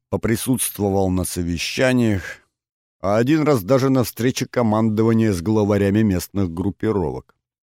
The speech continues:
Ну как командование? Главным на базе считался британский генерал лорд Джозеф Кромби, какой-то там маркиз чего-то там.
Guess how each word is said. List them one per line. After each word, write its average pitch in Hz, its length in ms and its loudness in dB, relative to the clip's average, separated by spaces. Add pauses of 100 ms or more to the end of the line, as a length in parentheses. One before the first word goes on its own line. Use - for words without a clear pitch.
(340)
Ну 180 140 2
как 139 220 -2
командование? 71 800 -6 (400)
Главным 147 440 4
на 113 100 4
базе 113 320 2
считался 123 540 0
британский 110 600 0
генерал 107 560 2 (360)
лорд 127 540 2 (120)
Джозеф 104 640 0
Кромби, 92 800 0 (320)
какой-то 95 320 -2
там 95 140 0
маркиз 95 760 -4
чего-то 87 400 -4
там. - 260 -6